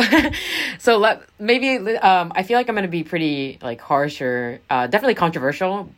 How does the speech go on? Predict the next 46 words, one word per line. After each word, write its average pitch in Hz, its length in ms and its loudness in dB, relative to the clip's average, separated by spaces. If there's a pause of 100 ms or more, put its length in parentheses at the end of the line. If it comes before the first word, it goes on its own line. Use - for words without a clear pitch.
(140)
because 147 420 -2
so - 160 -4
many 180 100 -2
people 156 380 -2
hype 160 260 -4
up - 220 -6
femtech, 170 400 -4 (100)
I 165 120 -6
think. 190 340 -6
And 143 180 -6
so 143 200 0
maybe 135 340 -2
just 135 360 -10
to 127 120 -2
give 123 140 -6
a 123 40 -6
different 120 260 -10
view, 151 280 -2 (420)
I 185 60 4
wouldn't 240 220 0
go 175 440 4
as 165 220 -4
far 165 300 4
to 180 40 -4
say 165 240 0
murky, 139 640 -6
but 165 160 0
I 143 100 6
would 147 160 -4
say 156 120 0
maybe 151 300 -4
fishy 285 680 -8
right - 240 -6
now. 294 320 -4 (600)
Um, 151 480 2
and 165 120 -2
if 170 100 0
I'm 214 140 2
allowed 208 160 2
to 190 80 -6
use 170 160 -2
the 156 80 -2
whole 160 240 0
phrase, 202 400 0
maybe, 151 320 -2
like, 123 400 -10